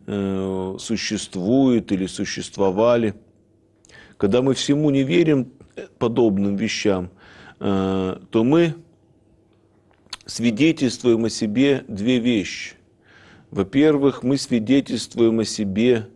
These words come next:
самих, какие мы есть. То есть мы, э, судим людей по себе.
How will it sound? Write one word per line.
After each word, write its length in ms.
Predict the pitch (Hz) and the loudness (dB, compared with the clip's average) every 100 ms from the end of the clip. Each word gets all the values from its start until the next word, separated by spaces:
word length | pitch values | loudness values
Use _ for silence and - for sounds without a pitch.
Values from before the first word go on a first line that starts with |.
| - | -14
самих, 640 | - 107 117 120 95 - - _ _ _ - - - | -4 -2 2 0 -2 -10 -20 _ _ _ -20 -20 -16
какие 420 | - 104 - 151 135 | -6 -6 0 2 4
мы 460 | 104 104 117 131 - _ _ | 4 2 2 0 -6 _ _
есть. 520 | 98 104 107 - - | -6 -2 -2 -2 -10
То 120 | - | -8
есть 200 | 92 - - | -8 -8 -4
мы, 360 | 117 147 165 - - - - - | 0 2 0 -6 -20 -20 -20 -10
э, 320 | - 101 98 - | -4 -2 -2 -6
судим 680 | - 139 135 123 131 131 131 | -2 2 2 2 0 -2 -6
людей 640 | 120 123 110 113 123 117 | -2 0 0 2 2 2
по 160 | 117 110 | -2 -4
себе. 520 | - 120 110 98 - | -4 -4 -2 -2 -4